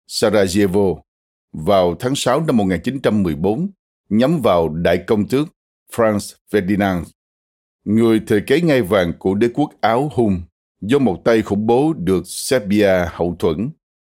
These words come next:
mà chính nước này lại có những mối liên hệ với Nga. Trước đó đã có những vụ giết chóc tương tự, nhưng không hề khơi mào cho một cuộc xung đột nào cả.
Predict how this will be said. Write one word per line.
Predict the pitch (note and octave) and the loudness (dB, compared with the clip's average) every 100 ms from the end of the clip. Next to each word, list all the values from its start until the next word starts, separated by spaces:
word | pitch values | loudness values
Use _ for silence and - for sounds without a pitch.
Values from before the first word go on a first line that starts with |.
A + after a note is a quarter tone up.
| _ _ | _ _
mà | F#2+ | -2
chính | G#2 D#3+ G#3+ | -2 0 0
nước | G#3+ | 2
này | B2 G#2 F#2+ F2+ - | 0 2 0 -4 -10
lại | - F#2+ | -2 0
có | G2 C3 | 0 0
những | B2+ B2 | 2 0
mối | C#3 E3 | 0 0
liên | B2 A2+ | 0 0
hệ | G2 E2 | 0 -2
với | D#2 A2 | 0 0
Nga. | B2 G#2 F2 D#2 _ _ _ _ _ _ _ | 2 0 -2 -6 _ _ _ _ _ _ _
Trước | B2+ C3+ | -2 0
đó | G#2+ G#2+ B2 | 2 2 2
đã | G#2 F#2+ | 0 -2
có | G2 C#3+ | 0 0
những | A2 G#2+ | 0 0
vụ | E2+ E2+ | -2 -4
giết | F#2 D#3+ D#3+ | -2 -2 0
chóc | D#3+ D3+ - | -2 -2 -2
tương | B2+ - | -2 0
tự, | F2 D2+ E2 _ _ _ | 0 -2 -4 _ _ _
nhưng | A2 C3+ | 2 2
không | - - B2+ | 2 0 0
hề | G#2 D#2+ | 0 -2
khơi | - C3 | 0 0
mào | A#2+ F#2+ D#2+ D2+ | 2 2 0 -2
cho | - A2+ | 0 0
một | G#2 F2 - | 2 -2 -2
cuộc | F2+ E2 | -4 -4
xung | - G2+ | -4 0
đột | F2 - | -2 -2
nào | F2+ | -4
cả. | D2 - D2+ F2+ | -4 -4 -4 -6